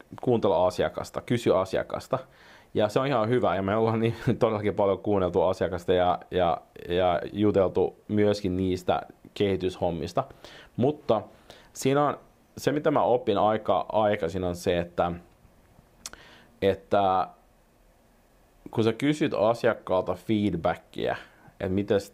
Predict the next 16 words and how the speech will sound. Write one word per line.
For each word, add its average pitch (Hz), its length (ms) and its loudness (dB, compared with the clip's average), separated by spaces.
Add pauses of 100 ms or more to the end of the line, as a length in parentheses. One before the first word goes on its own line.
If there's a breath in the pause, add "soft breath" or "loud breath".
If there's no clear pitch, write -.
teki 92 320 -4
kehitys 87 600 -4
ja 92 80 2
mitä 95 240 -2
te 87 140 -2
kaipaatte 87 760 -2
tai, 73 400 -2
äh, - 800 -10
mitä 104 340 0
me 95 120 -2
voitaisiin 87 320 0
kehittää 87 480 -2
alustaa, 64 580 -4 (520 loud breath)
niin 104 280 0
heidän 127 460 0
referenssikohta 98 1300 0